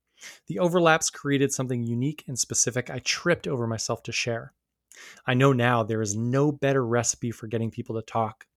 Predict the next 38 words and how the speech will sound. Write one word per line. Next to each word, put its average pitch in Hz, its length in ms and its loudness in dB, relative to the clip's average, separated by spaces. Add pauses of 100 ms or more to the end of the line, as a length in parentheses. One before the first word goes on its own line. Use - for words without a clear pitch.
(200)
Specific, - 720 2 (240)
unexpected, 123 720 -2 (240)
personal. 120 560 -4 (380)
It 131 100 0
is 127 140 2
a 110 80 -2
sharing 123 640 -2
cheat 135 320 -2
code. 113 360 0 (1200)
Soon, 240 440 4 (120)
I 131 60 0
was 135 160 4
out 143 140 6
of 131 60 2
Simmons 185 300 0
articles 185 560 2
and 156 140 -4
I 127 60 0
needed 143 400 4
a 170 120 -4
new 127 200 2
archive. 123 560 -2 (1040)
After 185 260 6
an 143 80 6
hour 135 220 8
or 139 80 6
two 123 180 0
of 110 80 0
searching, 156 560 0
I 165 120 -4
stumbled 156 360 0
on 135 140 2
a 123 60 0
database 123 460 2
of 113 120 -6
college 135 500 0
commencement 117 560 -4
speeches. 143 640 -4